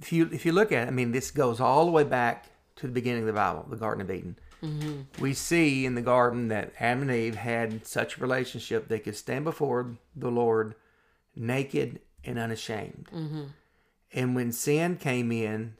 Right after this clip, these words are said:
Speaker 1: sin separated and caused that shame to come.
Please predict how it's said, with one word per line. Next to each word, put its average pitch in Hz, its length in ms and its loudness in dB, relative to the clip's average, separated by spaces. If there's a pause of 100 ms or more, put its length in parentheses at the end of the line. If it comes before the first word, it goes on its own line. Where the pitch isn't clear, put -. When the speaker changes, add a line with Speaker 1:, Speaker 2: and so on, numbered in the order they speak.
Speaker 1:
sin 127 520 -4
separated 117 1080 -4
and 110 200 -6
caused 123 520 0
that 110 360 -4 (480)
shame 135 600 -2
to 139 60 -8
come. 113 480 -8